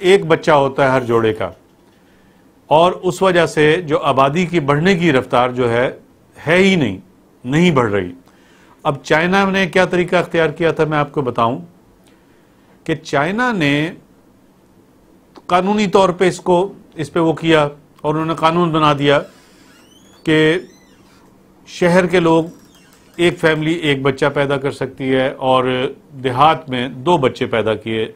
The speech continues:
जा सकते हैं। उससे उन्होंने, जो बहुत तेज़ी से बढ़ रहे थे, उन्होंने अपनी आबादी को बढ़ने से रोका। बहरहाल, उस पे बहस हो सकती है कि ये कैसे किया जा सकता है, किस तरह नहीं।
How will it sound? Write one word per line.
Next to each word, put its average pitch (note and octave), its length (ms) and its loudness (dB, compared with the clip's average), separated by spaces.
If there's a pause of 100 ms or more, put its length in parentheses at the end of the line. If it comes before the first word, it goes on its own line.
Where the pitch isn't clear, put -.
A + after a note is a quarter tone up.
(140)
जा A#2 160 -2
सकते A2+ 340 -8
हैं। G#2+ 200 -8 (840)
उससे E3 240 -2
उन्होंने, E3 440 0
जो C#3+ 240 -2
बहुत D3 300 0
तेज़ी D3 260 0
से D3+ 120 -2
बढ़ C3 160 2
रहे C#3+ 200 2
थे, C#3 140 0
उन्होंने C3 240 -2
अपनी B2+ 320 -4
आबादी A#2 440 -2
को C#3+ 140 -2
बढ़ने A2 340 -4
से D3+ 160 -6 (240)
रोका। B2 460 0 (500)
बहरहाल, F#3 280 2
उस F#3 140 -4
पे G3+ 240 0
बहस E3 380 -2
हो E3+ 80 2
सकती D#3 360 -4
है D3+ 140 -2
कि D3+ 120 -6
ये C#3 380 0 (140)
कैसे C3 240 -4
किया C3 220 -2
जा A#2+ 160 -2
सकता A2+ 320 -10
है, A2+ 80 -4
किस A2+ 200 -12
तरह A2+ 160 -6
नहीं। A2+ 140 -12